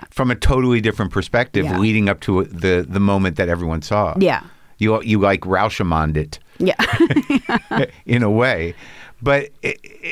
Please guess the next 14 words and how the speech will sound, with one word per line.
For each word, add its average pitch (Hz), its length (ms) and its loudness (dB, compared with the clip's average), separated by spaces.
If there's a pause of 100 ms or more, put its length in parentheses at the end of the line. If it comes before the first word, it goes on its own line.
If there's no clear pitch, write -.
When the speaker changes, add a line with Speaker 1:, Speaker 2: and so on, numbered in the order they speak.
(100)
Speaker 1:
i-, 165 60 -12
were 160 260 2
those 190 320 0
actors, 156 500 -2
I, 127 160 2
are, 123 260 0
are 120 80 0
a 120 40 4
lot 135 140 2
of 143 60 -2
them 135 100 0
Canadian? 156 460 -2 (720)
Speaker 2:
Um, 233 400 4 (560)
n-, 220 340 4